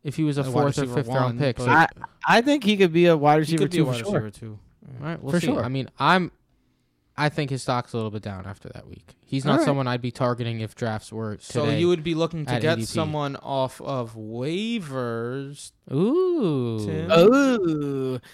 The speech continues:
Speaker 3: If you want your stock to be up, then join us on our waiver show. It is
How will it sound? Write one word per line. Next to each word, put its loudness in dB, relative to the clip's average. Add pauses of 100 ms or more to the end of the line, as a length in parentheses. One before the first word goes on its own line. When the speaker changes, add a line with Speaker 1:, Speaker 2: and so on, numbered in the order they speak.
Speaker 3:
If -4
you 0
want 4
your 2
stock 4
to 0
be -2 (100)
up, 4 (680)
then 0 (280)
join 4
us -4
on -2
our 0
waiver 0
show. 4
It -2
is 0